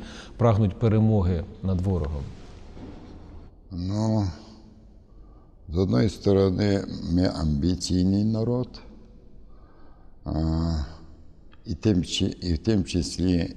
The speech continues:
Speaker 2: і я грішний, бо молюся кожну неділю, кожне богослуження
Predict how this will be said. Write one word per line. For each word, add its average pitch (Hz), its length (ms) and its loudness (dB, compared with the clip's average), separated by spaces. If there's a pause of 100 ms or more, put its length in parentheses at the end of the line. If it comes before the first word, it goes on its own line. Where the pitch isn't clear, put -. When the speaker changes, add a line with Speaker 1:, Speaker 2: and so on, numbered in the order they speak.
(140)
Speaker 2:
і 73 200 -2
я 95 300 2 (180)
грішний, 110 580 -4 (840)
бо 76 720 -2 (480)
молюся 87 580 4
кожну 78 600 0
неділю, 87 760 0
кожне 85 340 0
богослуження 95 1000 -2